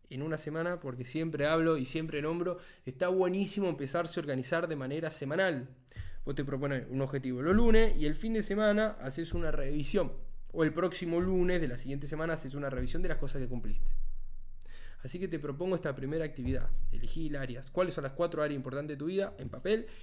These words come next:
¿Y cuáles son los objetivos que querés cumplir en la próxima semana entrante de cada una de las áreas? Así que...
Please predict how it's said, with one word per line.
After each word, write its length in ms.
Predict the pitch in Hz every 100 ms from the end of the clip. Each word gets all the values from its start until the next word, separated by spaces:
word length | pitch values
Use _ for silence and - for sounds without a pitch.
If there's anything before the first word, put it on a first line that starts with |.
| -
¿Y 120 | 139
cuáles 380 | 160 220 240 202
son 140 | 208
los 160 | 208 202
objetivos 460 | 139 135 185 202
que 100 | -
querés 200 | 131 160
cumplir 600 | 160 135 175 196 202 220 - - - 135
en 120 | 127
la 100 | 127
próxima 380 | 208 202 185 151
semana 260 | 170 185
entrante 360 | 165 180 185 185
de 100 | 156
cada 180 | 156 160
una 160 | 170
de 80 | 151
las 160 | 139 175
áreas? 400 | 165 131 - - - - - - - - - - - - -
Así 240 | 135 202
que... 340 | 214 202 -